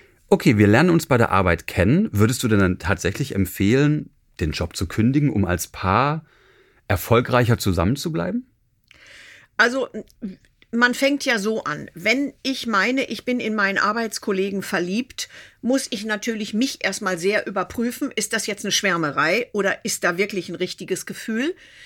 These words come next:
Speaker 2: Das ist schon mal der erste Punkt. Der zweite Punkt ja ist, was ist denn mit dem Kollegen? Will der mich auch? Das bringt ja nur nichts, wenn nur ich verliebt bin.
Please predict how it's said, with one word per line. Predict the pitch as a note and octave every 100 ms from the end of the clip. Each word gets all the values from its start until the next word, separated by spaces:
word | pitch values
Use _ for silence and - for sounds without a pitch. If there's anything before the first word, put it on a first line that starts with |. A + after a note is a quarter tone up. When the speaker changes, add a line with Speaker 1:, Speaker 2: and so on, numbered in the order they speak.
| -
Speaker 2:
Das | C4 -
ist | -
schon | A#3+
mal | G#3+
der | G3+ -
erste | C#3+ -
Punkt. | - C#3 A#2+ - - - - _
Der | A3+ A3+
zweite | B3+ C4+ F4+
Punkt | F#4 D4+ E4
ja | D4+
ist, | - C#4 C#4 -
was | C#4 C#4
ist | C#4+ D4+
denn |
mit | C#4 C#4+
dem | C4+
Kollegen? | - C#4+ D#4 G#3+ D#3+
Will | D#4+
der | G#3+ B3
mich | G3 -
auch? | G#3 D4+ - -
Das | G#3 A#3 G#3+
bringt | C4 C#4
ja | B3+
nur | A#3+ B3
nichts, | C4 - -
wenn | A3 A3+
nur | A#3 -
ich | D4 -
verliebt | E3 F3 F#3 - -
bin. | G#3+ C#4